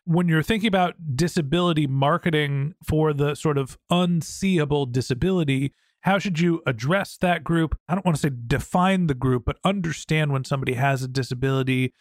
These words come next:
and how does that affect what your marketing strategies are when you're putting together your campaigns?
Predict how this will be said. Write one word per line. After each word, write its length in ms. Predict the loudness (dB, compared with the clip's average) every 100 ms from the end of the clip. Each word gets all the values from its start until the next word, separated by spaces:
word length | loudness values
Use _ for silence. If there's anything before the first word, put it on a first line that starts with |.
| _
and 260 | -2 0 0
how 180 | 0 0
does 140 | 0
that 180 | -2 -4
affect 320 | -4 -2 -2
what 100 | -2
your 100 | -2
marketing 460 | -2 0 0 -2 -4
strategies 520 | -2 -2 0 0 -2
are 340 | 0 0 0 0
when 160 | -2
you're 300 | 0 0 -2 -6 -4
putting 240 | -4 -2
together 260 | -2 -2 -2
your 140 | -6
campaigns? 640 | -4 -6 -4 -8 -12 -20